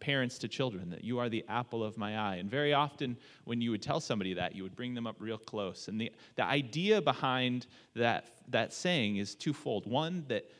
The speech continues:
you are in the center of someone's gaze, right? They're not, they're not looking over your shoulder or around you when you're the apple of their eye. You're,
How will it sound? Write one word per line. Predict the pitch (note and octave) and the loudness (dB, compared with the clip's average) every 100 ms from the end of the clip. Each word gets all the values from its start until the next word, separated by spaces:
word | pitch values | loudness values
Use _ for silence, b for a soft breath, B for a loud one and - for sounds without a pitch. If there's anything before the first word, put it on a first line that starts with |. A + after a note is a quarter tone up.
| B | B
you | - D#3+ | 0 2
are | D3+ | 4
in | C#3 | 2
the | A#2+ | 2
center | A2+ - G3+ G#3 - C3 | 0 0 2 2 4 4
of | A2+ | 4
someone's | - B2+ A#2 G#2+ | 0 2 0 -2
gaze, | - G#2+ F#2 E2+ E2+ - | -2 -2 -2 -4 -8 -12
right? | - A2+ B2+ D#3 | -6 -4 -4 -4
They're | A#2+ | 0
not, | C3+ D#3+ B B _ | 2 0 B B _
they're | C3+ | 0
not | D#3+ | 2
looking | C#3 D3+ - C#3 | 2 -2 -2 -2
over | B2 B2 | 0 0
your | B2+ A2 | 0 -2
shoulder | - A#2 G#2+ G#2 | 0 0 2 2
or | G2 F#2+ | 2 2
around | G2+ G2+ G#2 F#2+ | 2 2 2 0
you | F2+ | -4
when | F2 F2 | -4 -4
you're | F2+ | -6
the | F#2 F2+ | -4 -4
apple | F2+ - F2+ | -4 -4 -6
of | F2 | -6
their | F#2+ F2 | -4 -4
eye. | F2 E2+ F2 | -4 -6 -6
You're, | G2 | -8